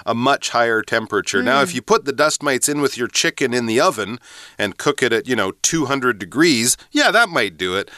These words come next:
Speaker 1: But the sun doesn't get that hot, luckily, or we'd all be in trouble. All right, so we had that word to require. That's to need. If you, if you must have something to be successful, if you must have something to do whatever you're trying to do,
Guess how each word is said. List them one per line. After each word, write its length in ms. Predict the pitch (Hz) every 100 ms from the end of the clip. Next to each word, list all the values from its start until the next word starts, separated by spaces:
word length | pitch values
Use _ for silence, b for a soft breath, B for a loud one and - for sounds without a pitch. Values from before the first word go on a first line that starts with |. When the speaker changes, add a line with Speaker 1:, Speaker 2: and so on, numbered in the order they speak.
| B
Speaker 1:
But 140 | - 113
the 100 | 117
sun 300 | - 135 117
doesn't 260 | 101 90
get 220 | 76 90 -
that 260 | 78 -
hot, 300 | - 80 -
luckily, 460 | - 95 - 78 78
or 180 | 64 80
we'd 280 | 78 113 95
all 180 | 110 104
be 180 | 87
in 120 | 80 80
trouble. 460 | - 78 76 78 b b b b
All 160 | - 208
right, 160 | - 180
so 100 | 139
we 140 | 143
had 160 | 156 143
that 160 | 143
word 240 | 127 135 -
to 100 | 123
require. 640 | 110 - 110 104 95 92
That's 260 | 135 -
to 100 | -
need. 380 | 131 120 107 85
If 180 | 87 -
you, 160 | 107 98 B B B
if 120 | 98
you 100 | 104
must 360 | 101 147 156 -
have 320 | 135 131 123
something 420 | - 131 113 120
to 140 | - 101
be 160 | 104
successful, 760 | - 98 - 131 127 - 135 123 B B
if 160 | 92 -
you 80 | 90
must 340 | 110 139 -
have 260 | 120 113 98
something 340 | 113 101 98
to 100 | 95
do 320 | 80 - 143
whatever 380 | 127 113 113 110
you're 160 | 107 98
trying 380 | - 113 101 92
to 100 | 82
do, 420 | 80 175 147